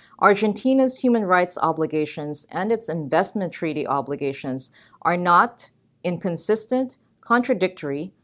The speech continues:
or mutually exclusive. And yet, from Suez v. Argentina to the present day, or in the present state of investment arbitral jurisprudence, arbitral tribunals have not elaborated on how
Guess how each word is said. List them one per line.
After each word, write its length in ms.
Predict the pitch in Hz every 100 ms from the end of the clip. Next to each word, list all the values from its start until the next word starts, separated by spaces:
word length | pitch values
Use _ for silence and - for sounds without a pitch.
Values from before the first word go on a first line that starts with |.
| _ _
or 100 | -
mutually 440 | 185 180 - 160 147
exclusive. 580 | - - 135 120 - - _ _ _ _ _ _ _ _ _ 220
And 180 | 226
yet, 240 | 233 269 285
from 240 | - 240
Suez 540 | 226 - 247 226 214 185
v. 260 | 180 196
Argentina 800 | 180 185 175 175 170 196 175 151 143
to 180 | - 240
the 140 | 208
present 640 | 202 202 180 180 165 143
day, 320 | 160 147 135 135
or 100 | 160
in 80 |
the 60 | 151
present 420 | - 170 165 156
state 420 | - - 151 135
of 140 | - 143
investment 540 | 156 156 151 170 147
arbitral 560 | 139 147 143 147 147 135
jurisprudence, 960 | 135 139 131 - 151 139 135 127 - - - - _ _ _
arbitral 540 | - 233 240 247 233 202
tribunals 800 | 202 185 165 175 170 156 151 -
have 220 | 180 165
not 260 | 185 185 -
elaborated 1040 | 170 165 160 143 143 131 120 - 80 - - _ _ _ -
on 220 | - 175
how 720 | 170 - 208 185 143 69 147